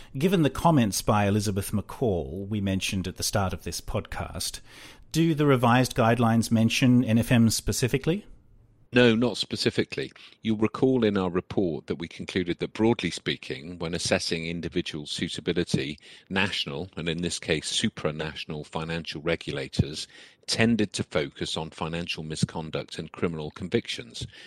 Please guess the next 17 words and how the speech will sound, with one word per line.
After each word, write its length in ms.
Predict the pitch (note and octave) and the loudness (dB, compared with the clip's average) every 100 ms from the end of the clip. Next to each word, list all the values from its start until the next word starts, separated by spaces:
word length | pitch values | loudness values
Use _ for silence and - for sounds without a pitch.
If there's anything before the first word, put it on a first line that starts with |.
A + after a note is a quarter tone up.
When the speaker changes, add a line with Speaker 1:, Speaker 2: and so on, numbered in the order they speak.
| - | -8
Speaker 2:
which 180 | A2 - | -6 -4
could 180 | - D3 | 2 2
include 460 | B2+ - D#2 D2 - | 2 -2 -6 -6 -8
convictions 680 | F2+ E2 F2 - E2 D#2+ - | -4 -2 -2 -2 -8 -8 -6
for 240 | E2 D2+ | -4 -4
non-financial 920 | E2+ E2+ E2 E2 - E2 D#2 D2+ - | -4 -4 -4 -6 -8 -6 -6 -8 -10
misconduct, 720 | D#2+ D#2+ - G#2+ - C2 - - - - | -8 -8 -6 -4 -4 -6 -10 -18 -20 -6
but 160 | - - | -2 0
tended 480 | - C#3 B2+ G#2 - | 2 4 4 2 -2
to 100 | F#2+ | -2
focus 460 | - E2+ - F2 | 2 2 0 -4
on 220 | D#2+ D#2+ - - _ | -4 -4 -10 -20 _
dishonesty 560 | - - F#2 F2+ - C#2+ | -6 -2 -2 -2 -4 -6
offences 580 | - C2 C2 - - - | -4 -10 -10 -12 -12 -10
for 200 | - D#2 | -6 -6
obvious 360 | - C#2+ - | -4 -8 -6
reasons. 560 | D2+ C#2+ - G#2+ - | -6 -6 -10 -16 -12